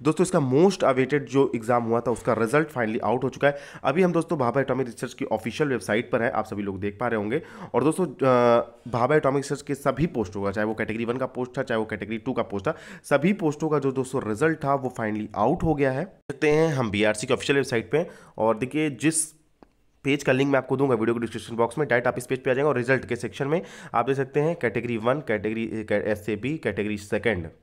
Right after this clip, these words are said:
आपको जिस भी पोस्ट का एडमिट कार्ड दे-, अ, रिजल्ट देखना है, देखिए, आप कैटेगरी फर्स्ट पे जैसे क्लिक करेंगे, दोस्तों, ठीक है, कैटेगरी फर्स्ट पे देखिए, आप जिस भी पोस्ट कोड के लिए आपने अप्लाई किया हो, उस पोस्ट कोड पे क्लिक करके आप अपना पीडीएफ़ वगैरह डाउनलोड कर सकते हैं। चलिए, मैं इलेक्ट्रिकल वाला जो पोस्ट कोड है, उसे डाउनलोड करके आप सभी लोग को रिजल्ट दिखाता हूँ।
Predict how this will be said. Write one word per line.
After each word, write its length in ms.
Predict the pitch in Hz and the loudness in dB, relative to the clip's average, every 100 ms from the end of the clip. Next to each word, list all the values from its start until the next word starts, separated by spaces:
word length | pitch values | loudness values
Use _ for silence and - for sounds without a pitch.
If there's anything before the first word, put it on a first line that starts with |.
| _ _ _ _ _ _ _ 117 | _ _ _ _ _ _ _ -2
आपको 240 | 131 160 | 0 -2
जिस 160 | 135 135 | 0 0
भी 100 | 185 | 0
पोस्ट 280 | 165 151 | 0 -2
का 160 | - 147 | 0 0
एडमिट 300 | 120 120 127 | 2 0 0
कार्ड 160 | 123 117 | 0 0
दे-, 100 | 117 | 4
अ, 40 | 120 113 110 107 | 6 6 4 2
रिजल्ट 220 | 123 123 | 2 2
देखना 220 | 113 120 | 0 0
है, 40 | 139 | 0
देखिए, 180 | 120 117 | 2 0
आप 120 | 104 | 0
कैटेगरी 260 | 110 123 | -2 -4
फर्स्ट 240 | 131 151 - | -2 -2 0
पे 60 | |
जैसे 160 | 127 127 | -4 -4
क्लिक 220 | 127 107 | -6 -2
करेंगे, 200 | 113 104 | 0 0
दोस्तों, 260 | 104 95 202 - - - _ _ _ _ _ | -2 -4 -6 -8 -20 -20 _ _ _ _ _
ठीक 120 | - 139 | -6 -4
है, 60 | |
कैटेगरी 320 | 98 107 120 | -2 -2 -2
फर्स्ट 180 | 139 139 | -2 -2
पे 60 | 139 | -2
देखिए, 180 | 131 - | -2 -2
आप 180 | 120 | -2
जिस 140 | 135 131 | -2 -4
भी 60 | |
पोस्ट 240 | 165 147 143 | -2 -2 0
कोड 180 | 139 135 | -2 -2
के 100 | 139 | -2
लिए 80 | |
आपने 160 | 123 123 | 0 0
अप्लाई 240 | 113 120 | 2 2
किया 160 | 117 123 | 2 2
हो, 60 | 117 | 0
उस 160 | 127 - | -2 -4
पोस्ट 220 | 147 - - | -4 -6 -6
कोड 220 | 135 139 | -4 -2
पे 60 | 143 | -4
क्लिक 200 | 151 151 | -6 -2
करके 220 | 123 135 | -2 2
आप 140 | 113 | 2
अपना 120 | 117 117 | 2 -2
पीडीएफ़ 420 | - 120 147 127 | -4 -2 -2 0
वगैरह 200 | 113 117 | 0 0
डाउनलोड 340 | 104 98 135 | 0 -2 -2
कर 100 | 135 | -4
सकते 240 | - - 147 | -8 -8 -6
हैं। 60 | |
चलिए, 160 | 139 135 | -2 0
मैं 100 | 143 | 2
इलेक्ट्रिकल 400 | 120 - 127 156 | 0 -4 -2 0
वाला 220 | 135 143 - - - 110 | 2 0 -4 -16 -16 -6
जो 160 | 117 | 0
पोस्ट 360 | 127 - 117 - | 0 0 -2 0
कोड 180 | 143 135 | 0 2
है, 80 | 139 | 0
उसे 200 | 117 135 | -2 -2
डाउनलोड 280 | 113 113 | 0 2
करके 180 | 120 110 | 0 -2
आप 60 | 110 | -2
सभी 180 | 117 127 | 0 0
लोग 120 | 127 | 0
को 80 | 120 | 0
रिजल्ट 240 | 107 101 | 2 0
दिखाता 280 | 95 95 90 | -2 -6 -8
हूँ। 200 | 87 | -10